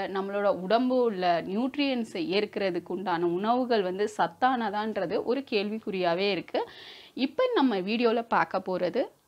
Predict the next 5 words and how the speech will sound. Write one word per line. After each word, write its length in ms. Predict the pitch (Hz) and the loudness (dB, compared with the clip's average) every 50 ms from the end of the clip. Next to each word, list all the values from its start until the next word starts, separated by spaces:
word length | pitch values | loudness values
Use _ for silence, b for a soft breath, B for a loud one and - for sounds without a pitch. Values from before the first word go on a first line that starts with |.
| _ _ _ _ - 226 202 202 | _ _ _ _ -6 -2 2 4
போன் 260 | 247 285 330 392 370 330 | 6 6 6 6 6 6
டென்சிட்டிக்கு, 680 | 269 240 233 214 - 240 214 190 202 185 185 - 196 190 - - - - _ _ - | 4 4 2 2 0 -2 -2 -2 -4 -6 -6 -4 -2 -2 -2 -4 -8 -18 _ _ -4
இந்த 120 | 202 190 185 185 185 | -2 -2 -2 -2 0
ஜாயிண்ட்ஸ் 480 | 208 208 220 262 311 359 381 349 - - - | 4 4 6 6 6 4 2 0 -4 -2 0
பெயின் 260 | 233 214 214 240 294 | 0 2 4 2 2